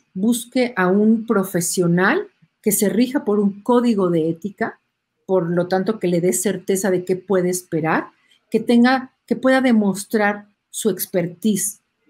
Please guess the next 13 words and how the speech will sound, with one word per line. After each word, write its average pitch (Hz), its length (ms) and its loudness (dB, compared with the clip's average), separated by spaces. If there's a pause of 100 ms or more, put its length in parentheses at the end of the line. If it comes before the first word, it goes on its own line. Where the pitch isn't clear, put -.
(680)
de 190 280 0
la 190 180 2
manera 196 480 0
que 269 140 -6
sea, 170 260 -4
porque 170 220 -6
hay 165 40 0
muchas 185 360 -4
escuelas, 214 500 -2
yo 220 80 -2
no 220 160 -2
quiero 226 240 0
decir, 208 420 -2